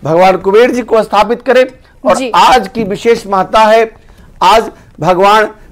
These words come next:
Speaker 1: गणपति और महालक्ष्मी माता को आगमन के लिए विशेष invitation किया जाता है। और यह पाँच दिवसीय, पाँच दिन तक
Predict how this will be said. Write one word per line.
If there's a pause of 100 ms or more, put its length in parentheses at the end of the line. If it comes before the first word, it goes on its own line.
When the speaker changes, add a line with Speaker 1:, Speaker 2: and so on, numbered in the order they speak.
Speaker 1:
गणपति (140)
और
महालक्ष्मी
माता
को (440)
आगमन
के
लिए (320)
विशेष
invitation
किया
जाता
है। (320)
और
यह
पाँच
दिवसीय, (340)
पाँच
दिन
तक